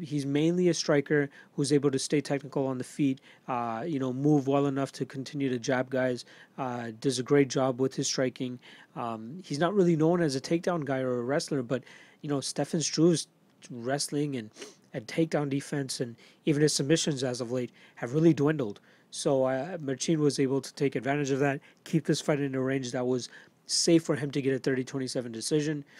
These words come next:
And, uh, but in other fights, you know, he's really shown his striking prowess. Uh, in the Derek Lewis fight, he was doing very well up until that third round where he eventually got flurried on and Derek Lewis got the victory there.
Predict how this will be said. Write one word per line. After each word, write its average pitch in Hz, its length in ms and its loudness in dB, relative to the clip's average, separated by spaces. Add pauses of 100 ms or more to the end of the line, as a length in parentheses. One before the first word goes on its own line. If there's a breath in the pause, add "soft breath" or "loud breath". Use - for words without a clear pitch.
(520 loud breath)
And, 131 260 -4
uh, 127 340 -4
but 139 160 -2
in 131 140 -2
other 165 160 0
fights, 135 300 -2
you 127 60 -4
know, 127 60 -4
he's 123 280 -6
really 143 220 4
shown 135 380 -4 (220 soft breath)
his 139 160 -6
striking 131 420 -2
prowess. 139 480 -2 (300 loud breath)
Uh, 120 260 -2
in 131 100 -6
the 127 60 -4
Derek 131 300 0
Lewis 156 220 4
fight, 156 200 0
he 139 60 -4
was 127 100 -2
doing 127 220 -4
very 131 180 0
well 131 220 2
up 113 140 -6
until 127 240 -6
that 120 180 -4
third 120 220 -2
round 123 180 -4
where 117 120 -4
he 113 120 -4 (400 loud breath)
eventually 127 300 -2
got 120 200 -2
flurried 139 460 2
on 131 240 -2
and 110 100 -10
Derek 123 280 -4
Lewis 123 160 -4
got 117 160 -8
the 117 80 -10
victory 143 320 0
there. 160 220 2